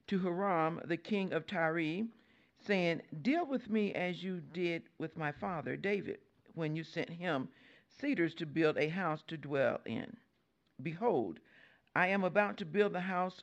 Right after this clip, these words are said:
for the name of Adonai my God, and to de-, and to dedicate it to him for burning fragrant incense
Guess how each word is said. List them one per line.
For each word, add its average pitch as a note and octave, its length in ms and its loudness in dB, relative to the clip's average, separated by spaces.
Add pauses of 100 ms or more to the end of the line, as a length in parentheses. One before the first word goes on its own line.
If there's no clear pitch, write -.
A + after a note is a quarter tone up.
for F3+ 100 -2
the E3 120 0
name E3+ 400 0
of D3+ 240 -2
Adonai E3 420 2
my D#3 200 0
God, C#3+ 460 0 (440)
and D#3+ 160 2
to E3 80 -6
de-, D#3 180 -4 (240)
and E3+ 200 0
to E3+ 120 -6
dedicate F3+ 640 -2
it - 240 -6
to D#3 120 -8
him E3+ 420 -2 (440)
for F3 140 0
burning F3+ 400 2
fragrant F3+ 540 -2
incense G3 640 -2